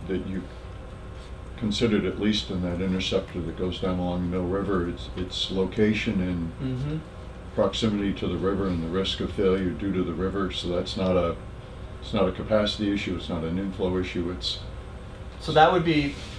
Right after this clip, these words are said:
Speaker 2: yeah, the, its proximity to the river would impact the consequence score of the, of the
Speaker 1: except,
Speaker 2: algorithm.
Speaker 1: except the river was a method of failure also, right?
Speaker 2: It was, well, I think it
Speaker 1: Erosion
Speaker 2: was
Speaker 1: from the
Speaker 2: the,
Speaker 1: river?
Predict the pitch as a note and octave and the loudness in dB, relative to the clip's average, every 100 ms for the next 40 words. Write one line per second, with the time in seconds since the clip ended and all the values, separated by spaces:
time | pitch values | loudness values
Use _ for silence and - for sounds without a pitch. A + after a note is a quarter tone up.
0 | F3 E3+ C#3+ C#3+ C#3+ D#3 - - D#3+ - | 2 8 8 8 2 0 0 2 2 4
1 | G#3+ F#3 C#3 C#3+ D3+ C#3+ B2+ B2+ B2+ B2 | 4 6 6 4 4 4 4 2 4 4
2 | A#2 G#2 B2 B2 D#3+ E3+ E3 - - E3+ | 2 -4 -4 -2 -4 -2 -2 -2 2 4
3 | E3+ E3 E3+ E3 - D#3+ D#3 D#3+ D#3 - | 6 4 2 0 -2 -6 2 2 2 -2
4 | - - - - - - - - D#3 - | -12 -12 -12 -12 -12 -12 -6 4 8 8
5 | E3 F3 E3+ G2+ A#2+ A2 F#2 G#2+ A#2+ F#2+ | 8 2 -2 2 2 2 4 6 6 6
6 | F#2 G2 F2+ G#2 - - - - A3+ E2+ | 6 4 2 2 0 -2 0 2 2 2
7 | D#2+ F2+ - - - - - - F2+ G#2+ | -2 -2 -2 -4 -8 -10 -10 -8 -6 -6
8 | - - - - - D#3 E3+ D3+ C#3+ C3 | -6 -10 -10 -10 -2 4 8 10 10 4
9 | - - - - F#3 F3 D#3 - - G2+ | -4 -6 -8 0 10 12 10 6 2 6
10 | G2+ G#2+ A2+ A#2+ A#2 A#2+ A2 A2 A2 A#2 | 10 10 12 10 8 4 2 4 4 2